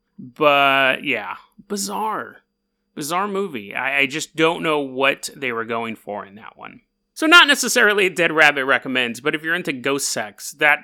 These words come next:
had probably the longest ghost sex scene I've ever seen in a movie. And I've seen a few. And she was really hot. So the first story we're gonna talk about, this one was interesting. Originally, I had planned to do a, to do a thing about disasters. I wanted to do a week where I just talked about disasters.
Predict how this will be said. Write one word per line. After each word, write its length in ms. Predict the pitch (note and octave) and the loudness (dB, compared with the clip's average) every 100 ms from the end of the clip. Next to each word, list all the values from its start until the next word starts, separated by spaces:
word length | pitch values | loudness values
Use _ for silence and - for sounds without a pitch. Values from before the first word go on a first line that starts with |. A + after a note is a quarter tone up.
| - | -8
had 540 | D3+ E3+ C3 A2+ A#2 | 2 4 4 0 -4
probably 340 | D3 B2+ B2+ A#2+ | 0 0 0 -6
the 160 | B2 | -6
longest 640 | B2+ C#3 C#3+ C#3+ - C3 | -2 -2 0 -2 -6 -12
ghost 300 | A#2+ C3 C3+ | -4 -4 -4
sex 380 | - - B2+ - | -8 -4 -6 -6
scene 320 | - C#3 A#2+ | -8 -6 -6
I've 140 | A2+ A2 | -6 -8
ever 140 | G#2+ | -10
seen 260 | - A2+ G#2 | -10 -12 -14
in 80 | G2 | -18
a 60 | |
movie. 340 | G2 G2+ F#2 - | -20 -20 -20 -14
And 100 | B2+ | -14
I've 80 | B2+ | -10
seen 200 | F#3 D#3 | -8 -8
a 60 | |
few. 280 | - D3 - _ _ _ _ - | -6 -10 -12 _ _ _ _ -10
And 120 | E3+ | -4
she 140 | - A3+ | -2 2
was 240 | F3 B2 | 2 0
really 160 | A#2+ G#2 | -4 -6
hot. 220 | G2+ - _ _ - | -12 -14 _ _ -4
So 380 | C4+ A#3+ A3+ - | 2 4 4 2
the 120 | A#3 | -2
first 240 | A3 E4 - | 0 -2 0
story 260 | D#4+ C4+ | -2 0
we're 100 | G#3+ | 0
gonna 140 | F#3+ E3 | -2 0
talk 260 | D#3 B2 | -2 -2
about, 340 | A2+ A2 A2+ _ _ _ - | -6 -8 -10 _ _ _ -6
this 160 | F3+ A#3 | -4 0
one 160 | A#3+ | 2
was 140 | G#3 F3 | 2 0
interesting. 460 | F3+ F#3 D#3 F#3 | 0 0 0 -2
Originally, 440 | F3+ A#3 D#4+ C#4+ G3+ | 0 0 0 2 2
I 80 | |
had 260 | F3 F3+ C3+ | 2 -2 -6
planned 600 | - - E3 D#3 D#3+ E3 | -20 -4 0 2 2 -2
to 120 | D#3+ | -12
do 260 | C#3 D3+ C#3+ | -8 -6 -6
a, 120 | G#2+ | -8
to 180 | - D#3+ | -10 -8
do 200 | C#3+ D3 | -4 -4
a 40 | |
thing 520 | - C#3+ B2+ A#2+ B2 C#3 | -4 -4 -2 -4 -6 -10
about 420 | B2+ A#2 A#2 A#2+ | -6 -4 -4 -8
disasters. 640 | C#3 C#3 B2 - - G#2 | -6 -4 -4 -6 -12 -8
I 60 | A#2+ | 0
wanted 280 | D#3 E3+ D#3+ | 0 0 -4
to 60 | |
do 140 | E3 D3+ | -6 -4
a 60 | |
week 260 | C3+ C#3 C#3 | -2 -6 -4
where 140 | C3 | -4
I 60 | A#2 | -2
just 200 | C3+ - | -6 -8
talked 260 | B2 - | -8 -8
about 240 | - A2+ A2 | -12 -12 -12
disasters. 720 | A2 A2 G2+ - F#2 - - | -18 -16 -14 -16 -16 -18 -20